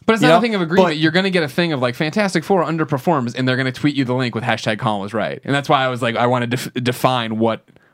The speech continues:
Speaker 1: we think, what, what defines what's right about it.
Speaker 2: I just feel like,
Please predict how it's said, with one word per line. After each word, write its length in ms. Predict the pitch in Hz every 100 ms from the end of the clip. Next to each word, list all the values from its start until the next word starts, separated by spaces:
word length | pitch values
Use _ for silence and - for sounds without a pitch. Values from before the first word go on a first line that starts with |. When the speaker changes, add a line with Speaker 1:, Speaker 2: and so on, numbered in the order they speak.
| -
Speaker 1:
we 120 | 123
think, 280 | 139 120 110
what, 340 | 107 139 - 139
what 340 | 156 117 131
defines 480 | 131 - 131 120 107
what's 220 | 110 -
right 180 | 113 104
about 280 | 85 65 71
it. 120 | - -
Speaker 2:
I 160 | - 208
just 180 | 277
feel 220 | - 214 185
like, 340 | 156 -